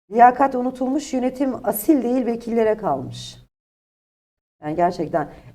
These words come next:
eş, dost kontenjanı işledi. Yirmi daire başkanından dokuzu, yetmiş sekiz şube müdüründen elli yedisi vekaleten görevlendirildi.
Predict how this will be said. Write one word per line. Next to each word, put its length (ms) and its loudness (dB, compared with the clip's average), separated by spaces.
eş, 540 2
dost 440 4
kontenjanı 680 0
işledi. 540 0
Yirmi 300 0
daire 380 4
başkanından 720 -2
dokuzu, 480 2
yetmiş 300 -4
sekiz 420 0
şube 280 -4
müdüründen 600 0
elli 260 -6
yedisi 520 -4
vekaleten 760 -4
görevlendirildi. 880 -4